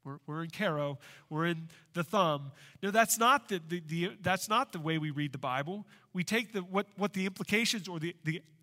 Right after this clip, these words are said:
applications or the responses ought to be. Now, we may believe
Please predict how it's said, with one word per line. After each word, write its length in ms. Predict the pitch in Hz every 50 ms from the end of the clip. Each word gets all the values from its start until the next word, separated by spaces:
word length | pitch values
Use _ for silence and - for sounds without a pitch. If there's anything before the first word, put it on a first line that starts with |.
| _ _ _ _ _ _ _
applications 680 | 170 190 220 233 - 233 - 220 214 - - 220 185 170
or 100 | 165 160
the 80 | 147
responses 540 | 156 147 - - 190 185 202 202 - 170 156 -
ought 240 | - 175 180 208 -
to 80 | - 170
be. 400 | 151 202 233 226 143 120 107 - _ _ _ _ _ _ _ _ _ _ _ _ _ _ _ _ _ _
Now, 100 | 165 165
we 180 | 175 185 269 294
may 220 | 233 214 240 262
believe 680 | 196 185 175 165 175 233 254 208 135 117 117 - -